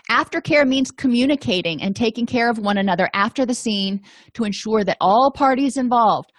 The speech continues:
are a hundred percent comfortable with what went down. What each person needs for aftercare is very personal. Some people need some space. Some people need snuggles.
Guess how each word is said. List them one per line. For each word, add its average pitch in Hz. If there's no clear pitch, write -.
are 190
a 185
hundred 220
percent 226
comfortable 202
with 165
what 170
went 175
down. 156
What 226
each 277
person 277
needs 240
for -
aftercare 226
is 190
very 202
personal. 190
Some 208
people 226
need 208
some 170
space. -
Some 196
people 208
need 185
snuggles. 233